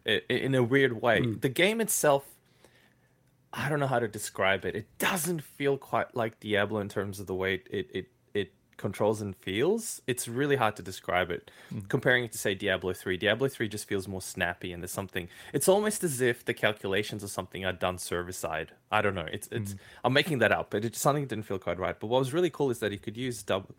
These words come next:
Speaker 1: W A S D
Speaker 2: Mm.
Speaker 1: to move your character instead of clicking and pointing. So if you were playing something, um, uh, with a character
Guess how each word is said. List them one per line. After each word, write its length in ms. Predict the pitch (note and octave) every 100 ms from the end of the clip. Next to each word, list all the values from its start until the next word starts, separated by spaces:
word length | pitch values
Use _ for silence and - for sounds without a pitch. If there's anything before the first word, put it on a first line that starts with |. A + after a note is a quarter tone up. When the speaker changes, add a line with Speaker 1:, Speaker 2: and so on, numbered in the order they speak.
| G#2+
Speaker 1:
W 320 | A2+ B2 A#2+
A 160 | G2+ F#2
S 160 | -
D 380 | - F2+ G#2+ E3+ - _ - -
Speaker 2:
Mm. 180 | C3+ G#2+
Speaker 1:
to 60 |
move 160 | A2 A2
your 80 | G2+
character 440 | - F#2 C#3 -
instead 280 | E3 C#3 G#2
of 180 | F#2+ -
clicking 320 | - G#2 G#2
and 120 | F#2
pointing. 500 | - F#2+ A#2+ F#3 A3+ - - - -
So 120 | -
if 80 | C3
you 60 | C#3+
were 80 | C#3
playing 300 | D3+ E3 D#3+
something, 540 | C#3 C3 A#2+ G#2+ G2 G2
um, 320 | F#2 F2+ F#2 _ _ _ -
uh, 280 | F#2+ F#2+ -
with 220 | A2+ A2
a 60 | G#2
character 720 | - G#2+ G#2+ - F#2+ F2+ F2+